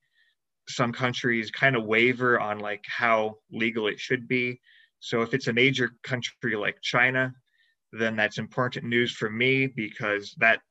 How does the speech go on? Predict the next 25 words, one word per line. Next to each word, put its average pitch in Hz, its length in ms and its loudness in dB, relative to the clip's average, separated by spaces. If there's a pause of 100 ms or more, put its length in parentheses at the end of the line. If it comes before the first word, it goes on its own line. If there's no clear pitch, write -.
does 120 200 0
have 113 220 0
ramifications 107 1080 -4
on 104 400 -10 (500)
the 110 60 -6
market 104 380 -4
here. 101 300 -4
So - 120 -2
you - 20 2
have 117 80 -2
to 120 80 -4
keep 127 240 -4
up 113 120 -8
with 101 100 -16 (260)
that 117 280 2
type 131 240 -2
of 131 100 -10
news. 143 440 -4 (1000)
Um, 107 440 -4 (1300)
specifically 139 600 0
for 123 120 0
cryptocurrency, 110 1040 0 (840)
I 113 100 2
need 113 340 -4 (100)
to 107 540 0